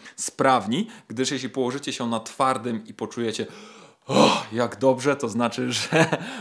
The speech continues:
macie całkiem spoko ciało. Ja ostatnimi czasy z twardego materaca poszedłem o krok dalej i śpię od kilku tygodni na podłodze. Za materac służy mi tylko dywan, e, koc i, i kołdra, czyli jest teraz ultra twardo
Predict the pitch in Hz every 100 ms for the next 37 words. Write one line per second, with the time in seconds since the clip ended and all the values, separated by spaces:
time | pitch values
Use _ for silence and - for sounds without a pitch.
0 | 123 127 131 135 139 131 - 123 - 127
1 | 120 104 98 85 - - - 127 185 208
2 | 196 175 175 170 165 156 156 147 - -
3 | - 120 113 127 127 120 110 107 113 113
4 | 107 107 - 110 104 101 98 101 101 107
5 | 123 123 123 110 101 - 117 113 104 104
6 | - 101 101 98 98 98 95 - 92 98
7 | 104 107 87 69 - - - - 104 120
8 | 156 147 151 139 - 139 123 120 110 117
9 | 110 101 110 175 165 160 156 151 135 131
10 | 120 - 131 135 - - - 120 110 113
11 | 113 113 107 120 110 90 82 85 95 92
12 | 104 113 - 113 107 - 151 120 107 -
13 | 107 107 127 151